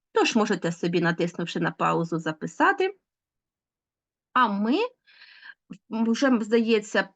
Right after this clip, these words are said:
поговорили і про психічний стан, і про діалог, і пригадали типи мовлення, особливості, які ми будемо використовувати.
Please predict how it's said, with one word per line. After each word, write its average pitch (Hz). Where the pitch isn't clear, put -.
поговорили 202
і 233
про 185
психічний 269
стан, 208
і 349
про 208
діалог, 185
і 403
пригадали 214
типи 208
мовлення, 233
особливості, 208
які 190
ми 196
будемо 190
використовувати. 180